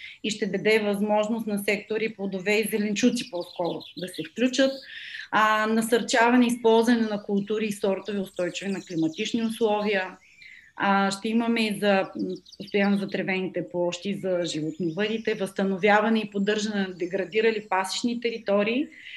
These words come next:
И към всички тези, м, компенсаторни ще добавим още едни интервенции, които са по-скоро инвестиционни.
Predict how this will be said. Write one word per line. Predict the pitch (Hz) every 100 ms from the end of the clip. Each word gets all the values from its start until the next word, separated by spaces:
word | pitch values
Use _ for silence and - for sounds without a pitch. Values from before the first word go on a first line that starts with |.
| - -
И | 247 233
към | 220 214
всички | - 294 302 - 349
тези, | 285 277 254 220 233 226 202 180
м, | 196 196 -
компенсаторни | 202 202 202 202 196 226 240 330 359
ще | 285
добавим | 226 220 190 226 240 285 302 285 269
още | 262 - 247
едни | 226 233
интервенции, | 233 220 202 175 208 247 277 294
които | 262 254 247
са | - 226
по-скоро | 226 226 226 - 208 214 269
инвестиционни. | 302 254 - - 208 - 180 196 294